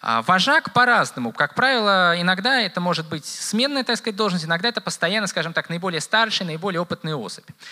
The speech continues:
Естественно, птицы между собой переговариваются. Вот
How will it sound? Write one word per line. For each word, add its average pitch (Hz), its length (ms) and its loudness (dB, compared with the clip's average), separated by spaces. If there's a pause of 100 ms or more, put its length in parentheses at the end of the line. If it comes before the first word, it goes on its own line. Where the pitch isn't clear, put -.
(260)
Естественно, 208 420 -2
птицы 220 260 -6
между 170 200 0
собой 175 220 -2
переговариваются. 160 720 0
Вот 127 140 -2